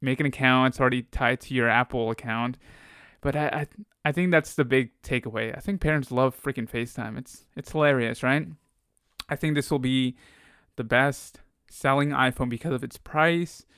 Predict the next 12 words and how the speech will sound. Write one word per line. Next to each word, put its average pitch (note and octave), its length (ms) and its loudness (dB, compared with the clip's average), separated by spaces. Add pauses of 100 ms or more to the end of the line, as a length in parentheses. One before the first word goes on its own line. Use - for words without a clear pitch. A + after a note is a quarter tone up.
(440)
because C3+ 260 0
of B2 80 0
the B2 80 -2
beautiful C3 380 0
display. C3+ 720 0 (480)
Um, A#2 400 -4 (580)
when D3+ 160 0
it D3+ 80 0
comes F3+ 340 -4
to C#3 580 0 (300)
the C3 100 -2
size, A#2 500 -4